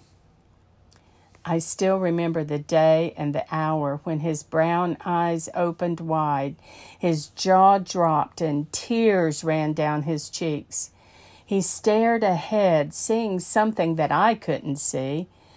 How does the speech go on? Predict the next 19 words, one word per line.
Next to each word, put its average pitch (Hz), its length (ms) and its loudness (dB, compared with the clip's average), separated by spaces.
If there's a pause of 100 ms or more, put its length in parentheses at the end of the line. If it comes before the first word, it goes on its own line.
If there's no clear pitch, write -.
(320)
and 180 240 0
finally 214 640 2
said, 208 520 0 (920)
"I, 226 460 -4 (600)
I 226 180 -2
see 339 600 -2
it. - 460 -4 (640)
I 226 120 2
can 226 320 -4 (100)
actually 285 720 0
see 269 560 0
God's 233 460 2
purpose 262 580 0
for 190 180 -4
me. 160 400 -2 (800)
I 294 140 4
can 285 300 4
do 339 320 4
this. 208 580 2